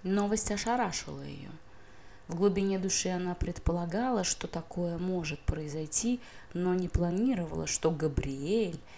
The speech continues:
ради спасения своего кресла окажется готов на всё,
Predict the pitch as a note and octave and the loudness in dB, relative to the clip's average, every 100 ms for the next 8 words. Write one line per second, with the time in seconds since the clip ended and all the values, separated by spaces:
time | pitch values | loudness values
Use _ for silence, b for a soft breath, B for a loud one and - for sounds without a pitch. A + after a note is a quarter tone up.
0 | B - F3 E3+ E3+ - E3 - E3 E3 | B -2 2 2 2 2 4 4 4 2
1 | D#3+ - D3+ D3 C#3+ - D3 F3+ - F3 | 0 -2 -2 -4 -4 -2 -2 0 0 -2
2 | D#3+ D#3 D3 D3+ - D#3 - - D3+ - | -6 -6 -6 -4 -4 -4 -6 -4 -6 -4
3 | C#3 - - - F3 | -6 -2 0 2 0